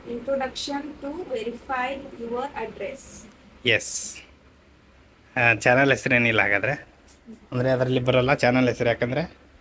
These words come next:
Speaker 2: ಅದು ಚಾನಲ್ ಹೆಸರು ಬರೋದು ಇದು ಪ್ಲೇ ಬಟನಲ್ಲಿ ಒನ್ ಲ್ಯಾಕ್ ಆದಮೇಲೆ. So ಈಗ ನಮ್ಮದು ಪೇಮೆಂಟ್ ಹೆಸರು, ನನ್ನ ಹೆಸರು ಬಂದಿದೆ ಇಲ್ಲಿ ನೋಡಿ, ಸುರೇಶ್ ಗೌಡ್ ವೈ ಪಾಟೀಲ್ ಅಂತ. Thank you, thank you so much ಅಂತ ಹೇಳಿ ಎಲ್ಲರಿಗೂ.
Speaker 1: Thank you so much. ಎಲ್ರು ನಮ್ಮ YouTube ಚಾನಲ್ನ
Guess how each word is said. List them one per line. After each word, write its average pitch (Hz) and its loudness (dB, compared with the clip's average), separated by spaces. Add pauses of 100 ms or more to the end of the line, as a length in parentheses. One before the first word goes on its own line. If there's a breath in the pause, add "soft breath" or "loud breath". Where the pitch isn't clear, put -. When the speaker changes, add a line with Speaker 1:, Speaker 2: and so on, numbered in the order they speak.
(200)
Speaker 2:
ಅದು 160 8
ಚಾನಲ್ 165 6
ಹೆಸರು 156 4
ಬರೋದು 143 4
ಇದು 131 4
ಪ್ಲೇ 131 6
ಬಟನಲ್ಲಿ 113 2 (920)
ಒನ್ 123 2
ಲ್ಯಾಕ್ 117 4
ಆದಮೇಲೆ. 110 -2
So 127 2 (380 loud breath)
ಈಗ 131 6
ನಮ್ಮದು 127 4
ಪೇಮೆಂಟ್ 123 2
ಹೆಸರು, 123 -2
ನನ್ನ 117 2
ಹೆಸರು 113 -6
ಬಂದಿದೆ 110 -6
ಇಲ್ಲಿ 107 -10
ನೋಡಿ, 110 -6 (1000)
ಸುರೇಶ್ 113 -4
ಗೌಡ್ 120 -2
ವೈ 113 -2
ಪಾಟೀಲ್ 113 -4
ಅಂತ. 107 -10 (1000)
Thank 143 4
you, 156 0
thank 139 4
you 143 -2
so 131 6
much 127 0
ಅಂತ 123 -8
ಹೇಳಿ 120 2
ಎಲ್ಲರಿಗೂ. 113 -2
Speaker 1:
Thank - -14
you - -18
so 269 -8
much. 247 -12
ಎಲ್ರು 240 -12
ನಮ್ಮ 247 -8 (200)
YouTube 233 -6
ಚಾನಲ್ನ 233 -6